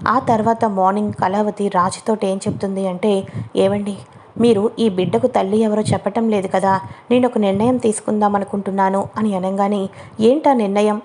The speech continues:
అని చెప్పేసి అనగానే, "ఏంటా, ఈ బిడ్డను నేనే తల్లిగా దత్తత తీసుకుంటే ఎలా ఉంటుంది, తల్లిదండ్రులుగా మనం దత్తత తీసుకుందాం"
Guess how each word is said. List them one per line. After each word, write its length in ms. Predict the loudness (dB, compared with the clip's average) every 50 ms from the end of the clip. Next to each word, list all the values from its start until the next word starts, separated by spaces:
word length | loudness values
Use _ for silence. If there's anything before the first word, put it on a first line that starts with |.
| -8 -4 -4
అని 100 | -2 -2
చెప్పేసి 440 | -4 -6 -6 -6 -6 -6 -4 -4
అనగానే, 560 | -4 -4 -4 -4 -2 0 0 0 0 -2 -4 -6 -10 -18 -20 -14 -6 -2
"ఏంటా, 480 | 0 0 0 0 2 2 2 2 2 -2 -6 -16 -12 -4 0
ఈ 140 | 2 2 2
బిడ్డను 560 | 2 0 0 2 2 2 2 2 2 0 -2 -6 -12 -10 -2 2
నేనే 320 | 4 4 4 4 4 2
తల్లిగా 460 | 2 0 0 0 0 0 2 2 0 0
దత్తత 380 | 0 -2 -2 0 2 0 0 0 0
తీసుకుంటే 520 | -4 -2 -2 -2 -4 -2 -2 0 2 2
ఎలా 260 | 2 4 2 2 0
ఉంటుంది, 540 | 0 -2 -2 -2 -2 -2 0 0 0 0 -2 -6 -10 -18 -10 -4 -2
తల్లిదండ్రులుగా 720 | 0 0 2 2 2 2 2 0 0 2 2 2 2 2 2
మనం 320 | 2 2 2 2 2 2
దత్తత 380 | 2 0 0 2 0 0 0 0
తీసుకుందాం" 720 | 0 0 -2 -2 -2 -4 -2 -2 2 2 2 2 2